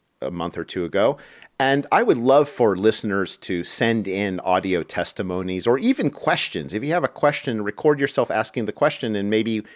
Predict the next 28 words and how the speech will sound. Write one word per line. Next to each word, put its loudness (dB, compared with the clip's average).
we 0
can -4
try 2
answering 0
it -2
in -2
the -4
podcast. -2
Um, 2
so 4
record 4
something 0
short. 0
It's 0
really 4
easy -2
to 2
do. 2
Just -4
grab 2
your 0
smartphone -2
and -4
record 0
something -4
using -6
your -6
smartphone. -4